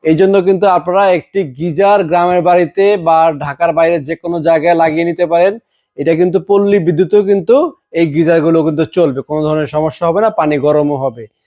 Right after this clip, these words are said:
তো ঢাকা এবং ঢাকার বাইরে যারা আমাদের ভিডিওটি দেখছেন, আমাদের চ্যানেলটি অবশ্যই like,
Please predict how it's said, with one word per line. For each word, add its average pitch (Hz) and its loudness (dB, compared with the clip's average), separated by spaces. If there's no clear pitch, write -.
তো 147 -8
ঢাকা 156 0
এবং 190 0
ঢাকার 180 0
বাইরে 185 2
যারা 175 2
আমাদের 170 -2
ভিডিওটি 170 -4
দেখছেন, 165 -6
আমাদের 160 -2
চ্যানেলটি 165 -2
অবশ্যই 165 0
like, 156 2